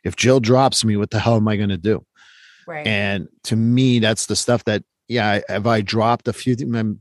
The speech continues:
Speaker 1: probably, I don't know. I've never been told I did, but probably.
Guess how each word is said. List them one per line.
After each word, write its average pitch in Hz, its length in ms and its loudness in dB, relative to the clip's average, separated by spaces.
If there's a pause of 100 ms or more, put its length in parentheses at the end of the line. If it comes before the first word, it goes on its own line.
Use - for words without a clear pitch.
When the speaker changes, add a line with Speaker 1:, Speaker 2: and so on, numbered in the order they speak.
Speaker 1:
probably, 120 720 2
I 107 80 -4
don't 107 220 -2
know. 110 240 2
I've 101 160 0
never 101 200 -2
been 95 180 -6
told 104 280 -4
I 107 80 0
did, 113 220 -4
but 110 160 -4 (120)
probably. 123 440 2